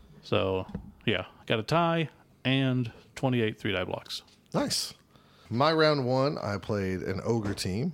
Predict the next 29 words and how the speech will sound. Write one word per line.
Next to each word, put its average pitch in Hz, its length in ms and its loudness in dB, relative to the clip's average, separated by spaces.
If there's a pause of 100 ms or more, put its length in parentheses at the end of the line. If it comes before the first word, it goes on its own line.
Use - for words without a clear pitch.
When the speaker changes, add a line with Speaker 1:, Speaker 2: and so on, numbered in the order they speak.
Speaker 2:
I 90 60 -2
played 87 400 -6
Josh 104 440 0
Wyatt 98 480 0
from 92 400 -4
Minnesota. 92 580 -2 (600)
Um, 92 440 -4
I 104 80 -2
remember 101 320 -2
Josh 98 380 -2
because, 87 680 -4 (180)
um, 80 460 -8 (1160)
he 110 260 -2
was 101 260 -2
at - 220 -6
the 92 100 -4
first - 320 -2
three 90 140 -2
die 82 160 -2
brawl 80 280 -4
we 85 140 -2
were 80 120 -4
at, 87 220 -2
and - 80 -14
he 104 120 -4
got 92 260 -4
the 95 100 -4
most 90 560 -4
casualties. - 880 -6